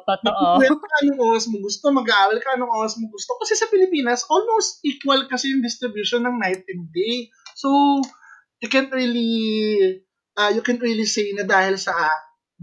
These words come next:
Speaker 2: dependence mo sa araw yung activities mo. But yeah, when I went here in Estonia, so sa mga hindi po nakakaalam kung nasaan ang Estonia, it's just
Speaker 1: Oo
Speaker 2: the
Speaker 1: nga.
Speaker 2: Oo
Speaker 1: Nasa
Speaker 2: nga.
Speaker 1: al-,
Speaker 2: Kasi even
Speaker 1: nasaan
Speaker 2: yung
Speaker 1: ba ang
Speaker 2: comment,
Speaker 1: Estonia?
Speaker 2: don't know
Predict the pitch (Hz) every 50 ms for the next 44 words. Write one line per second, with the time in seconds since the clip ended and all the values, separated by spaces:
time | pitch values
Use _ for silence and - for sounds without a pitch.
0 | - - _ 190 233 233 240 220 208 202 202 190 - 226 214 - 220 - 214 196
1 | 180 175 165 165 170 185 202 202 214 214 196 190 190 190 190 190 190 - - -
2 | 196 185 170 165 170 180 175 170 - 170 165 165 180 208 226 220 220 - - -
3 | - - _ _ _ 214 240 240 - _ 247 233 208 196 185 185 190 196 226 226
4 | 233 233 233 233 226 226 220 220 220 226 233 247 262 220 233 233 226 233 220 214
5 | 214 220 208 - - 208 202 202 202 202 190 185 180 180 185 196 - 247 254 -
6 | 294 302 294 285 285 285 262 262 277 269 269 277 277 269 247 247 - 233 226 220
7 | 226 226 233 262 254 233 233 233 247 240 240 240 247 247 - - - 202 190 190
8 | 185 180 180 175 165 165 165 _ - 180 - - - 175 196 214 247 262 262 247
9 | 240 247 359 359 - 302 - 330 339 - 381 - _ _ _ - - - - 240
10 | 240 220 240 240 233 254 233 233 262 269 262 - _ _ _ _ _ _ _ _
11 | - 247 240 339 349 339 311 330 - 320 277 254 302 - 233 247 240 233 247 247
12 | 233 233 247 285 285 - 220 214 202 254 254 - - 185 220 415 415 427 466